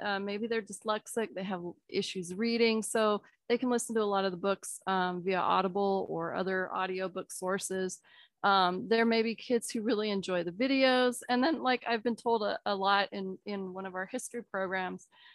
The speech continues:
um, we've got some graphic novels in there, and it's just really drawn in some kids who otherwise just really wouldn't have enjoyed themselves, you know? So in between the, the harder novel or the harder book, they've got something that's a little bit more refreshing and easy to get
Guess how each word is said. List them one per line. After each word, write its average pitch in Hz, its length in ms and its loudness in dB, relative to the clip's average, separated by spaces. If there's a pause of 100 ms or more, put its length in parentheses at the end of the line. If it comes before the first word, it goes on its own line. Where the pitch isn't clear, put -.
(160)
um, 180 400 4
we've 196 220 -2
got 185 200 0
some - 160 -10
graphic 190 400 2
novels 202 460 0
in 190 160 -2
there, 185 280 -2
and 196 120 0
it's - 160 -8
just - 260 -8
really 185 560 -2 (360)
drawn 185 360 4
in 190 140 -2
some 185 240 -6
kids 208 380 -4
who 202 160 -6
otherwise 208 720 2 (220)
just - 320 -6
really 202 200 0
wouldn't 190 240 -2
have 180 100 -6 (240)
enjoyed 208 420 -2
themselves, - 560 -8
you 190 80 -8
know? 180 300 -6 (400)
So - 320 -4
in 240 140 0
between 254 400 -4
the, 214 220 -2 (160)
the 180 320 -4
harder 247 440 2
novel 226 400 4
or 185 140 0
the 160 80 -6
harder 226 300 2
book, 214 280 0 (340)
they've 220 180 2
got 214 260 2
something 208 440 -4
that's - 200 -6
a 214 40 -14
little 208 140 -10
bit 196 220 -8
more 196 220 -6
refreshing 196 540 -6
and 185 100 -8
easy 190 300 -8
to 180 80 -8
get 190 220 -6